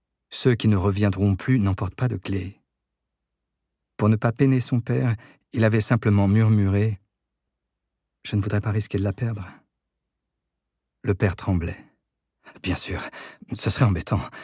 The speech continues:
Comment reviendrais-tu ? Alors regarde, je la range sous le paillasson. Regarde, comme je la range bien, sous le paillasson, là, tu vois ?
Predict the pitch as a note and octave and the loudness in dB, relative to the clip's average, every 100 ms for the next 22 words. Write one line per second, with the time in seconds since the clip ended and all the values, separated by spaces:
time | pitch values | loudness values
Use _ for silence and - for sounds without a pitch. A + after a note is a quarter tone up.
0 | - - _ _ D#3 - G#2+ F#2 G2 G2+ | -20 -20 _ _ -4 2 2 2 0 0
1 | G#2+ A2 B2 - _ _ _ _ _ _ | 0 -2 -4 -8 _ _ _ _ _ _
2 | - D#3 C#3 A#2 - - _ _ _ _ | -2 0 2 0 -2 -10 _ _ _ _
3 | _ - A2+ C3 C3 D3 C#3+ - - - | _ -2 2 4 4 0 -2 -4 -8 -6
4 | - E3+ C#3 - E2+ - - - _ _ | -2 0 0 -2 -4 -6 -12 -18 _ _
5 | _ - C#3+ A2+ E2+ - _ - - C#3 | _ 0 2 2 -2 -10 _ -12 0 2
6 | A2 G#2+ F#2+ F#2 F#2+ D#2+ - - - - | 2 0 0 -2 -4 -8 -10 -12 -8 -2
7 | C3+ G#2+ F#2 F2 - - G#2+ E2 - G#2+ | -2 0 -2 -4 -8 -4 -2 -4 -8 -6
8 | D3 | -4